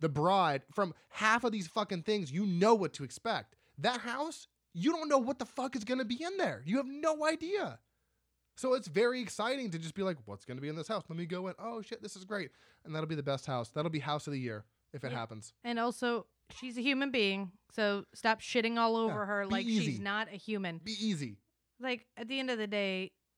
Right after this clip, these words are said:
Speaker 2: and this really just goes for everybody, remember that the people you're shit-talking are also human beings. It's okay to get upset at people sometimes, but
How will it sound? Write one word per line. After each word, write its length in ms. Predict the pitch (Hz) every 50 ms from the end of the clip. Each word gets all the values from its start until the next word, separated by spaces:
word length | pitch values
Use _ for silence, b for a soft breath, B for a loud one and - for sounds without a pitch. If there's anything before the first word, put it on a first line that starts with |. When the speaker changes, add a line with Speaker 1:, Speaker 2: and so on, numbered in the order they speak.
| _ _ _ _ _ _
Speaker 2:
and 300 | - 180 190 190 175 190 _ -
this 260 | 208 190 175 - -
really 220 | 180 175 170 165
just 200 | 165 175 165 -
goes 200 | - 170 165 160
for 240 | - _ 185 185 - _
everybody, 680 | - 190 165 - 180 180 - 190 185 185 185 190 196 b b b b b b b
remember 580 | - 285 302 320 330 320 302 294 277 277 - - _ _
that 240 | - 302 302 294 - - - _ _ _ _
the 60 | 294
people 360 | - - 311 302 302 311 302
you're 120 | 302 294 294
shit-talking 760 | - - 311 247 233 277 285 277 262 - 285 277 269 269 269 254 _ _ _ -
are 180 | 254 254 247 -
also 380 | - 226 226 214 - - 233
human 380 | 220 - - 233 214 214 214 208
beings. 500 | 190 196 190 185 175 170 180 185 - -
It's 160 | 180 196 -
okay 240 | 220 214 - 233 254
to 80 | 247 254
get 180 | 226 269 254
upset 300 | 247 233 - - 247 240
at 100 | 233 220
people 240 | 226 233 226 226 214
sometimes, 480 | 196 220 208 202 208 202 196 196 185 -
but 180 | - 202 196